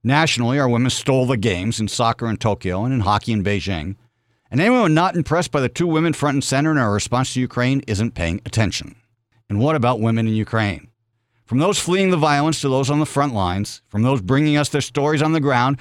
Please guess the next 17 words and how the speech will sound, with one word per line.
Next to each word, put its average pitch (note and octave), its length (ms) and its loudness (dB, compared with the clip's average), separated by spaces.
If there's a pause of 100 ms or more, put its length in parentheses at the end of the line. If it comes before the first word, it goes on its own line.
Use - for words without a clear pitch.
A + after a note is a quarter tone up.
(160)
to C3+ 100 -2
the C3+ 80 2
leaders F3 380 2
managing F3 400 2
the E3+ 80 0
crisis, B2 500 0 (180)
women G#2 400 0
are B2 140 -2
shining. F#2 560 -2 (600)
So A2 140 -4
clearly, A#2+ 440 0
we E2+ 140 0
have G#2+ 100 0
come G#2+ 180 0
a A2+ 80 2
long A#2 300 2
way. A#2+ 380 0